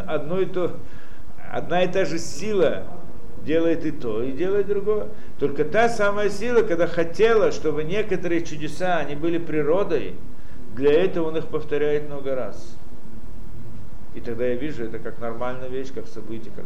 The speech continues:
как закон природы. А иногда он хочет, чтобы мы относились к этому как к чуду. Тогда он делает его только один раз.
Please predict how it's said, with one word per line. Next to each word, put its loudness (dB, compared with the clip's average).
как -2
закон -2
природы. -2
А 0
иногда 0
он 0
хочет, 0
чтобы 0
мы 0
относились 0
к 2
этому 0
как 0
к 0
чуду. 0
Тогда 0
он 0
делает 0
его 0
только 0
один 0
раз. 0